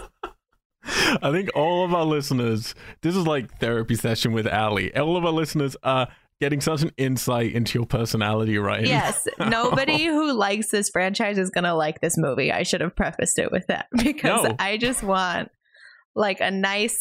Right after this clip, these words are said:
Speaker 2: quiet, intimate, likable Michael.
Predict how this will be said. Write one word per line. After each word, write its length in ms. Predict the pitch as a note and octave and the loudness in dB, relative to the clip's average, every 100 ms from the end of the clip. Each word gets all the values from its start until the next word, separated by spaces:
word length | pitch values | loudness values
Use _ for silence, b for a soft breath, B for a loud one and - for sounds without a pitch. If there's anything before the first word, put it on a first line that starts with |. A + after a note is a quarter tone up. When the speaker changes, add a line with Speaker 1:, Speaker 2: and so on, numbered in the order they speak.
| - - | -8 -4
Speaker 2:
quiet, 560 | F#3+ F#3 F#3 F#3 - - | -2 0 2 0 -2 -4
intimate, 720 | F#3 G3 - F#3+ F3 F3+ F3+ - _ - | 0 0 0 0 2 2 0 -4 _ -6
likable 600 | F3+ E3+ F3 F#3 E3+ E3+ | 0 0 0 -2 0 2
Michael. 640 | E3+ C3 - - - - | 2 0 0 -2 -2 -4